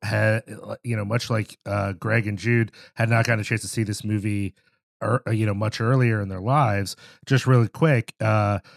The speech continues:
you know, Jessica Harper is a ballerina who gets invited to, uh, participate in a, uh, uh, ballet sort of, like, uh, school in Berlin, Germany,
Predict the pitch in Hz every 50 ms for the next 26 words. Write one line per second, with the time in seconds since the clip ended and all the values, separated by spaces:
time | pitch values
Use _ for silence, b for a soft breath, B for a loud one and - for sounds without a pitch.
0 | B B B 190 156 110 101 107 101 - - 135 123 - - 131 110 123 123 120
1 | - 123 120 120 120 120 113 113 98 107 110 104 104 101 - - 110 107 110 107
2 | 110 120 131 131 131 107 104 110 104 - - 98 101 101 101 104 101 95 - -
3 | 113 107 101 104 104 104 101 98 92 b b b b b b - - 101 98 98
4 | 101 98 98 95 92 92 90 90 87 - - - 113 - 123 117 - - - 113
5 | 110 107 - - - 101 98 101 101 98 95 95 95 95 90 b b b b b
6 | _ - 107 98 95 92 90 92 82 - _ _ _ - 117 98 92 92 87 -
7 | 110 104 107 113 113 113 113 113 110 110 104 - - 123 107 104 87 98 104 95
8 | 95 95 - 113 95 92 90 - - - - 120 117 117 117 117 113 110 B B
9 | B B B - - 107 107 104 101 98 90 - 110 113 113 113 110 104 104 127
10 | 143 151 156 151 147 147